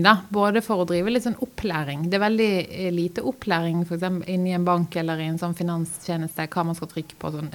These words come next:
Du kan få mye informasjon, men kanskje gjøre det digitalisert, altså, eh, kanskje lage litt ulike videosnutter, kommunisere det, tenke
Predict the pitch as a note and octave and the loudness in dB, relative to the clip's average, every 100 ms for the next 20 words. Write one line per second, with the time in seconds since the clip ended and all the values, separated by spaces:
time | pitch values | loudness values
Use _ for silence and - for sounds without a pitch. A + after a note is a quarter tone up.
0 | F#3 F#3+ G#3 - A#3 G3 A3+ A3+ G#3+ G3 | -4 0 0 2 2 2 2 2 0 -2
1 | - - F#3+ E3 E3+ - - - D4+ F4+ | -4 0 2 2 -2 -10 -20 -16 -6 -4
2 | F4 E4+ E4 D#4+ D#4 D4 C#4 C4+ C4 C4 | 0 2 2 2 2 2 2 0 2 2
3 | A#3+ C4+ C4 C4+ C4+ - C4 A#3+ B3 B3+ | 2 0 0 0 2 4 4 6 6 6
4 | A#3+ - - - - - - - - A3 | 4 0 -10 -12 -12 -12 -14 -14 -6 2
5 | A#3 A#3 A#3 A#3 G#3 - - B3+ A#3+ C4 | 8 10 10 8 6 0 0 2 4 4
6 | A3+ A3 A3+ G3 F#3+ F3 E3+ E3 E3 D#3 | 6 6 6 4 4 4 4 2 2 2
7 | A3 C4+ B3 B3 A#3+ A#3+ A#3+ A#3+ A#3 A3+ | 4 4 4 4 4 2 2 2 2 4
8 | G#3+ G#3+ - C4 A#3 F#3+ F#3+ F#3+ G#3 G3+ | 4 4 4 6 6 6 4 4 4 4